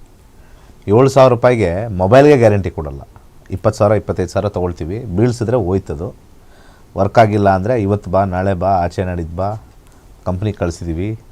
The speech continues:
ಬರೀ ಇದೇ ಇರುತ್ತೆ. ಇನ್ನು ಸೆವೆನ್ ತೌಸಂಡ್ಗೆ ಅಸ್ಟ್ರಾಲಜಿ ಹೇಳ್ಕೊಟ್ಟು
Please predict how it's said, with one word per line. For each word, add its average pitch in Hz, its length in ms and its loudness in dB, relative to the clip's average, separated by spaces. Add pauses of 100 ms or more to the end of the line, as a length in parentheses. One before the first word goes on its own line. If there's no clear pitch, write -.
(560)
ಬರೀ 120 140 2
ಇದೇ 107 160 2
ಇರುತ್ತೆ. 85 360 -4 (220)
ಇನ್ನು 107 180 0
ಸೆವೆನ್ 127 320 0
ತೌಸಂಡ್ಗೆ 117 720 0 (1700)
ಅಸ್ಟ್ರಾಲಜಿ 131 420 4
ಹೇಳ್ಕೊಟ್ಟು 113 600 -2